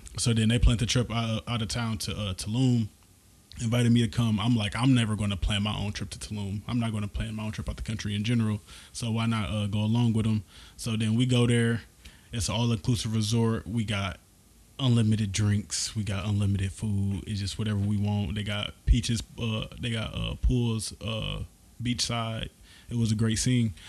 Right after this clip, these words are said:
So then as soon as I got there, I'm telling Marcellus, like, "Hey, bro, whatever you do, I'm doing. Whatever you drinking, I'm drinking." So I was just like, "I'm keeping up with him."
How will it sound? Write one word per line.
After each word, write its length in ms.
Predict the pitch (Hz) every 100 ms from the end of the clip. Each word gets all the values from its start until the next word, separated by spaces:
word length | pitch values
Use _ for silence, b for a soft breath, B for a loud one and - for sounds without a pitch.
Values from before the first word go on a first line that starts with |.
| B B
So 160 | 127 117
then 160 | 113
as 60 | 104
soon 160 | 135
as 60 | 123
I 80 | 143
got 200 | 127 120
there, 100 | 113
I'm 100 | 123
telling 220 | - 107
Marcellus, 460 | 104 95 127 113 101
like, 140 | 101
"Hey, 120 | 113
bro, 300 | 101 95 - -
whatever 280 | 113 120 123
you 220 | 120 131
do, 280 | 123 131 -
I'm 200 | 107 101
doing. 360 | 98 123 101 98
Whatever 300 | 113 117 123
you 160 | 123
drinking, 380 | 127 131 123 113 -
I'm 260 | 101 107
drinking." 440 | 98 117 104 95 101
So 140 | -
I 60 | 104
was 160 | 117 107
just 120 | 98
like, 140 | 104
"I'm 120 | 101
keeping 280 | 95 110 120
up 140 | 120 117
with 100 |
him." 140 | 104